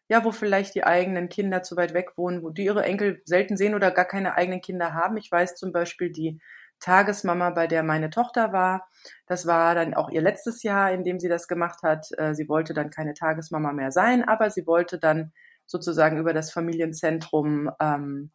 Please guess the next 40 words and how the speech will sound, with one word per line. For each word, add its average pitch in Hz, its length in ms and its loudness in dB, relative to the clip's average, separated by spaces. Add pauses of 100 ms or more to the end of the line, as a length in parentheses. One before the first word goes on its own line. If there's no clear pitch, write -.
(340)
ja, 247 160 6
sich 202 400 0
so 196 200 2
ein, 196 380 2
ähm, 185 500 -2
ja, 262 180 0
so 196 80 -4
ein 185 120 -6
Patenenkelchen 175 960 -2
im 160 140 -4
Prinzip, 170 600 -4 (260)
sich 233 180 -4
drum 240 220 4
kümmern, 208 600 4
äh, 190 180 0
die 196 80 -8
Familie 202 380 0
unterstützen, 170 880 -6 (380)
mit 190 140 -2
dem 180 100 -2
Kind 190 200 -4
spazieren 196 520 0
fahren 180 240 0
und 160 80 2
auch 170 120 8
einfach 190 240 0
eine 190 120 0
Bindung 202 400 4
zu - 180 -4
einem, 165 380 -2 (460)
äh, 170 60 -2
also 165 360 2
wirklich 190 160 -2
so - 80 2
eine 180 260 4
Bindung, 196 300 2
weil 160 160 4
so 156 80 -2
Tagesmama 156 640 0
da, 143 320 0